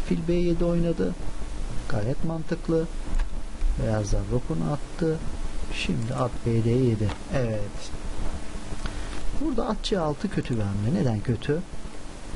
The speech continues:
Hem C piyonunu hem de yedi filo-, filini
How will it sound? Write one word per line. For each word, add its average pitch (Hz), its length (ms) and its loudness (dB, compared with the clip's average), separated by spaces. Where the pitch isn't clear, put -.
Hem 185 200 4
C 135 220 2
piyonunu 143 580 0
hem 151 300 4
de 120 220 2
yedi - 140 0
filo-, 127 380 2
filini 139 400 0